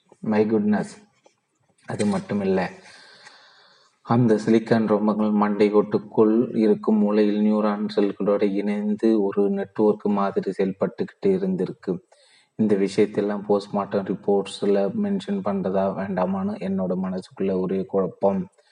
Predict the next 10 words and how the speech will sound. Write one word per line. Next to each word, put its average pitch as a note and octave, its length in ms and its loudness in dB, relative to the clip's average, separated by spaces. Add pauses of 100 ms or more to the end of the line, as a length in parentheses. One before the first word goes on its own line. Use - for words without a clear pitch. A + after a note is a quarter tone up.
(440)
கோலுன் G#2+ 300 4
ஒரு G2 200 -2
ஜப்பானியன். G2 600 -2
அவனோட G2 360 -2
தலையில் G2 360 -4
விஞ்ஞான G2 500 -4
விஷயம் F#2+ 380 -6
நிற-, G3 300 -4
ஒண்ணு G3+ 260 -2
இருக்கு. G3+ 680 -2